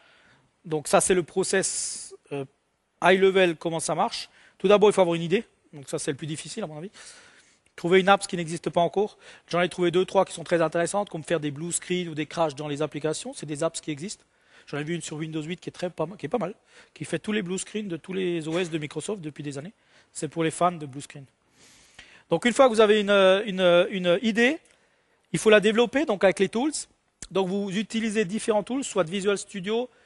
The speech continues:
soit Napa si c'est une, si c'est une application Office trois cent soixante-cinq. Et en-, ensuite,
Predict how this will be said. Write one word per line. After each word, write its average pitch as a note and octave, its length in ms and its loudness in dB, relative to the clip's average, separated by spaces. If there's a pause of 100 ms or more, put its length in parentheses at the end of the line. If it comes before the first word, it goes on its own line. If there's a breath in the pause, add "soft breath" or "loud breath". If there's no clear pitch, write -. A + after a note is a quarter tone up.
(160 soft breath)
soit - 320 2
Napa F#3+ 360 6
si F3+ 160 -6
c'est E3+ 200 -2
une, D#3 360 -4 (260 soft breath)
si - 140 -8
c'est F3+ 120 -2
une F3 100 -2
application F3 580 0
Office F#3 260 -6
trois F3 160 -4
cent E3+ 140 -8
soixante-cinq. F#3 680 -8 (760 loud breath)
Et E3+ 60 4
en-, F#3 200 6
ensuite, B3 520 0